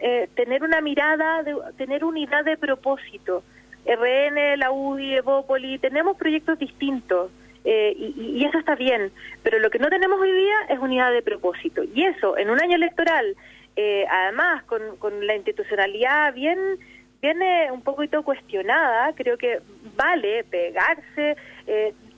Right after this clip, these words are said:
tiempos importantes de conversar, de hacia dónde vamos y, y sobre todo en, en el proceso que viene. Yo creo que hemos, como sector, tenemos que salir de la trinchera. Yo no quiero ir, o sea, yo no voy a ir a la constituyente, pero no quiero que sea un proceso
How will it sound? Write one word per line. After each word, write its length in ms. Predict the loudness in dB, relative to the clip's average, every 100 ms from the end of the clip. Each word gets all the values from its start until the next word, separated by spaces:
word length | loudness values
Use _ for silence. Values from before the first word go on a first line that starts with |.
| 0
tiempos 400 | 0 2 -2 -4
importantes 720 | -6 -6 -2 0 0 -2 -2
de 80 | -2
conversar, 680 | -4 -4 -6 0 2 2 2
de 60 |
hacia 220 | -2 -2 -4
dónde 240 | -2 0
vamos 540 | 2 2 0 -2 -6
y, 260 | -8 -14 -16 -18 -20 _ -12
y 80 |
sobre 240 | -2 -2 0
todo 180 | 0 2 2
en, 80 | 0
en 80 | -6
el 100 | -6
proceso 340 | -8 -4 -2
que 100 | -2
viene. 360 | 0 0 0 -2
Yo 100 | -2
creo 140 | -2
que 60 | -2
hemos, 160 | -4 -8 -14 -10
como 240 | -4 -4
sector, 480 | -2 -6 0 2 2 -2 -20 -12 -2
tenemos 280 | 2 2
que 100 | 0
salir 220 | 0 2 4
de 60 |
la 100 | 2
trinchera. 580 | 0 -4 -2 -2 0 -4 -8 -20 -10 0
Yo 80 | 2
no 120 | 2
quiero 260 | 2 2 2
ir, 200 | 2 2
o 80 | 0 0
sea, 280 | 2 2 0 -2
yo 80 | -2
no 80 | 2
voy 80 | 2
a 20 |
ir 80 | 2
a 20 |
la 80 | 0
constituyente, 520 | -2 -4 -2 0 0
pero 140 | 0
no 120 | 0 0
quiero 220 | 0 0
que 80 | 0
sea 120 | -2
un 80 | 0
proceso 460 | -2 -2 -2 -2